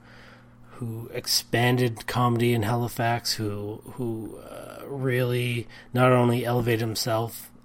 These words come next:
elevated everybody around him in the comedy scene, um, all around just really great guy.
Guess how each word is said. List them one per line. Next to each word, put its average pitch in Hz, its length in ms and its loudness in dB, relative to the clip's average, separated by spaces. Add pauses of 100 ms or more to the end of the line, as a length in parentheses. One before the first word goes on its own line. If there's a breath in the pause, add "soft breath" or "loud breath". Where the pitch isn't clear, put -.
(340)
elevated 120 520 0
everybody 113 580 -2
around 110 400 -2
him 123 440 -2
in 120 140 -6
the 117 80 -6
comedy 117 360 -2
scene, 117 500 -2 (420 loud breath)
um, 101 680 -8 (720)
all 131 200 0
around 113 480 -2
just - 460 -8 (480)
really 139 400 2
great 107 260 -4
guy. - 360 -12